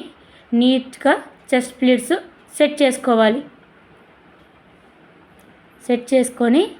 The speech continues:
అక్కడ ఒక ఫోల్డింగ్ చే-, అది చెస్ట్ ప్లీట్స్ అన్నీ కొంత పైకి లాగేసుకోవాలండి. అలాగా పైకి లాగేసి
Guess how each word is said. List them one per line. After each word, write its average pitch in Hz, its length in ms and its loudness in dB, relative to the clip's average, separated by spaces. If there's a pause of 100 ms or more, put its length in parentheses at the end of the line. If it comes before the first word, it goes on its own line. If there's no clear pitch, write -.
(340)
అక్కడ 269 200 -2
ఒక 302 220 -2
ఫోల్డింగ్ 262 400 2
చే-, 254 160 2
అది 262 260 0
చెస్ట్ 254 300 -4
ప్లీట్స్ 269 260 0
అన్నీ 262 140 2
కొంత 294 240 0
పైకి 277 300 0
లాగేసుకోవాలండి. 233 800 0 (380)
అలాగా 214 400 -2 (840)
పైకి 233 360 -2
లాగేసి 226 640 -2